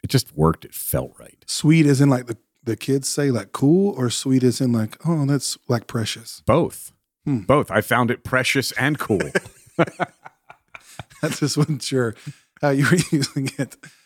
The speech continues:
Speaker 2: Uh, yeah, I mean, I'm not disagreeing with
Speaker 1: Yeah.
Speaker 2: you, but it's, uh, it's just funny that you said sweet.
Speaker 1: Yeah.
Speaker 2: Like,
Speaker 1: Yeah, let's talk about your message, though, uh, because you took, um, a, an unfamiliar Christmas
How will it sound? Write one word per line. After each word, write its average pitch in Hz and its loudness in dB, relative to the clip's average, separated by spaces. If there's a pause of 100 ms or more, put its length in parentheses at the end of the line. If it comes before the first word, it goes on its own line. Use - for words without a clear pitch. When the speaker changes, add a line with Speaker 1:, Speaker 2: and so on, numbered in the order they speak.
(420)
Speaker 2:
Uh, 120 2 (440)
yeah, 135 4
I 151 2
mean, 156 2
I'm 139 2
not 151 -2
disagreeing 120 -4
with 117 -4
Speaker 1:
Yeah. 113 -4
Speaker 2:
you, 123 -6 (100)
but 131 0
it's, 131 0
uh, 113 -2 (1160)
it's 131 0
just 123 -2
funny 123 -2
that 117 0
you 117 -2
said 110 -2
sweet. - -2
Speaker 1:
Yeah. 87 -6
Speaker 2:
Like, 107 0 (260)
Speaker 1:
Yeah, 64 -6
let's - -2
talk 160 2
about 170 0
your 123 0
message, 110 -2
though, - -10
uh, 82 0
because 90 0
you 92 -4
took, - 0 (380)
um, 82 0 (320)
a, 90 2
an 110 0
unfamiliar 135 2
Christmas - -6